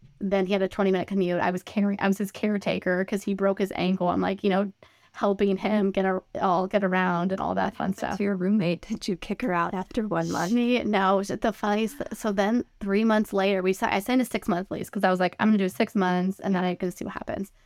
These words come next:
Speaker 1: So that roommate stayed for, like, three months and then ended up not working out, and she ended up leaving. So I finished out the remaining lease with just Robert and myself.
Speaker 2: Okay, what were you doing for work at the time?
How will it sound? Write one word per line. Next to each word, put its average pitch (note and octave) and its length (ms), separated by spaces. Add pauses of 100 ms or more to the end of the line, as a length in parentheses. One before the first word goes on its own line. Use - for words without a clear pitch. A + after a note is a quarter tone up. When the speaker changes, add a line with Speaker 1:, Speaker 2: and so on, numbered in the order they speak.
(300)
Speaker 1:
So G3 680 (320)
that G3+ 320
roommate G#3+ 320
stayed F3+ 240
for, - 80
like, G#3 180
three F#3+ 280
months F#3 540
and G3 220
then F#3 280
ended F#3+ 220
up - 200
not F#3 300
working - 360
out, A#2+ 440
and G3+ 180
she A#2 240
ended C3+ 220
up - 100
leaving. - 340
So - 120
I E3 180
finished - 380
out - 100
the - 80
remaining G#2 480 (280)
lease G3+ 320
with G3+ 140
just - 240
Robert - 380
and - 100
myself. - 380 (400)
Speaker 2:
Okay, B3 160
what G#3 200
were D4 100
you D4+ 100
doing C4+ 240
for A#3 180
work F#3+ 340
at G#3 140
the - 80
time? - 480